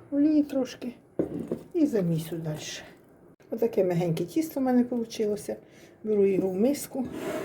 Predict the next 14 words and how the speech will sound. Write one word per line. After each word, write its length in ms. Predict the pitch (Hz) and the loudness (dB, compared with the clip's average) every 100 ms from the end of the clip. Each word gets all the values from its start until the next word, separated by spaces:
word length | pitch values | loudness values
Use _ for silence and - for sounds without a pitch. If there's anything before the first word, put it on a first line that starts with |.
| - - | -8 -4
маю 220 | 165 160 | 0 0
рушничку. 560 | 165 - 156 - - 160 - - - - - - - - | -2 -8 -10 -10 -12 -12 -14 -20 -20 -20 -20 -20 -16 -10
І 60 | |
в 60 | 165 | -6
тепле 360 | 190 165 185 175 | -4 -4 -4 0
місце 440 | 226 254 - 220 | 0 0 -2 -2
жду, 300 | 165 165 220 - | 0 -2 -4 -6
поки 240 | 165 - 160 | -10 -10 -10
підійде. 460 | 180 175 160 143 131 - - - _ - - _ - _ _ | -12 -8 -6 -6 -10 -14 -20 -20 _ -20 -20 _ -20 _ _
Таке 240 | - - | -14 -10
гарненьке 500 | 143 147 147 147 - | -8 -6 -6 -6 -10
тісто 380 | 208 349 349 254 | -8 -6 -6 -6
в 80 | 240 | -4
мене. 220 | 226 220 | -4 -6